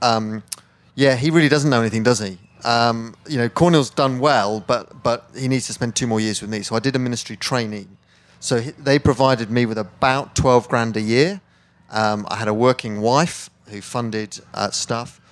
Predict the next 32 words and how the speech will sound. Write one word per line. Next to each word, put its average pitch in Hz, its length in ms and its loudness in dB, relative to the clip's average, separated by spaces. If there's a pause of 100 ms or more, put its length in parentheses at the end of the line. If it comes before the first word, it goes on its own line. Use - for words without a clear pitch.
(140)
but 117 80 -6
we 117 100 -2
could, - 200 -6
we 127 200 -6
could 110 140 -10
live 117 260 0
on 101 140 -4
that, - 360 -16 (220)
um, 95 280 -8
in 98 160 -10
London. 104 400 -6 (640)
And, 135 400 2
um, 131 400 2 (180)
so 143 200 4
I 151 80 4
did 143 120 -4
that 113 140 -2
for - 40 -14
two - 180 -2
years, 120 360 4
then 131 160 4
went 117 140 0
off 107 80 -8
to 110 80 -6
theological 107 480 -6
college, 107 340 -6
which 104 140 -16
for 107 80 -10
me 113 140 -6
was 98 120 -10
Oak 95 220 -8
Hill. 107 340 -6